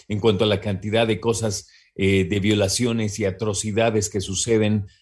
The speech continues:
a muchas personas, principalmente mujeres, en esta República Mexicana?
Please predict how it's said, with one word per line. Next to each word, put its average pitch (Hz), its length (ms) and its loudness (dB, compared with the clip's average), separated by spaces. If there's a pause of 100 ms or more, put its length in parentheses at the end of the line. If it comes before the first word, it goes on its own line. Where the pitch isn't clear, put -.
a 101 80 2
muchas 107 420 2
personas, 107 480 -2
principalmente 104 720 0
mujeres, 113 880 -2 (140)
en 98 160 -2
esta 107 240 0
República 95 520 0
Mexicana? 78 600 -10